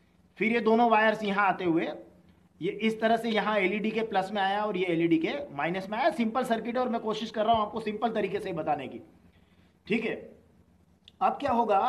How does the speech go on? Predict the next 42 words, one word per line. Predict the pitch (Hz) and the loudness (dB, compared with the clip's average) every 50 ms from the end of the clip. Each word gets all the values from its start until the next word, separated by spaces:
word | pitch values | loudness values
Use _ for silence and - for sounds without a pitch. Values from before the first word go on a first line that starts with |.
| 262 254 - | 0 0 0
कि | 226 214 | -2 0
ये | 202 220 220 | 4 4 4
यहाँ | 220 208 190 190 226 | 4 4 2 0 0
देख | 214 208 - | 2 2 0
लीजिएगा, | 196 196 175 170 170 175 | 0 0 0 2 2 2
फिर | 165 - 226 220 | 0 0 -2 -2
से | - 220 | 0 0
एक | 214 - | 0 0
बार | 202 185 175 | 0 0 0
देखिएगा। | 180 175 160 196 220 240 | 0 -2 -2 -2 -4 -4
अब | - - 196 202 | -2 -2 -2 -2
इसको | 220 220 - 226 233 240 240 240 - - - - - - - - - | -2 -4 -2 0 2 2 2 0 -2 -8 -18 -20 -20 -20 -20 -8 -2
ये | 151 202 214 | 0 0 2
transformer | 214 196 190 196 190 196 208 214 214 240 247 240 - - - - - - _ _ _ - _ _ _ _ _ _ _ _ _ _ _ - | 4 4 4 4 4 2 0 0 2 0 0 -2 -4 -12 -20 -20 -20 -20 _ _ _ -20 _ _ _ _ _ _ _ _ _ _ _ -4
two | 214 233 | -2 -2
twenty | 202 233 233 226 233 233 | 0 0 0 0 0 0
volt | 220 233 233 233 233 226 | 2 4 4 4 4 2
to | - 226 - | 0 -2 -2
six | - 214 - - 190 | -2 -4 -6 -2 0
volt, | 226 226 226 226 226 226 | 2 4 4 2 2 4
uh, | 220 220 220 220 220 214 - - - - - 175 | 6 6 8 6 6 4 0 -8 -14 -6 0 0
एसी | 185 190 190 226 247 262 - - - - - - - - _ _ - | 0 2 2 0 -2 -2 -4 -10 -16 -20 -20 -20 -20 -20 _ _ 0
और | 160 160 170 | 2 4 4
ये | 190 190 | 4 4
diode | 170 185 190 214 240 262 262 - - - - - - - - - - _ _ _ _ _ | 4 2 2 4 2 0 0 -4 -8 -10 -18 -20 -20 -20 -20 -20 -20 _ _ _ _ _
और | - 175 208 220 | -4 -2 0 0
ये | 233 | 2
diode | 208 208 196 208 220 233 226 226 - | 2 2 4 4 4 2 2 0 2
का | 226 214 | 2 2
ये | 214 208 208 202 | 2 4 2 2
यहाँ | 196 170 190 196 196 196 190 196 - - 165 | 2 2 2 2 2 0 -2 -4 -10 -8 -4
ये | 156 170 | -4 -2
capacitor | 165 185 180 185 185 170 - 208 196 202 | -2 -2 -2 -4 -4 -6 -4 -4 -4 -2
में | 214 208 214 | -4 -4 2
plus | 214 233 247 240 - - - - - - - | 4 4 4 4 2 -6 -16 -20 -20 -14 -8
और | 151 151 | -6 -4
ये | 170 | -2
कैपेसिटर | 165 185 185 190 190 165 - - 196 180 | 0 0 0 -2 -4 -8 -6 -4 -4 -2
का | 170 175 160 | 0 -2 -2
माइनस | 151 156 175 202 220 254 262 254 - - - | 0 0 -2 0 -2 -2 -4 -6 -8 -10 -6
और | 190 190 190 | -2 0 0
ये | 202 202 | 0 0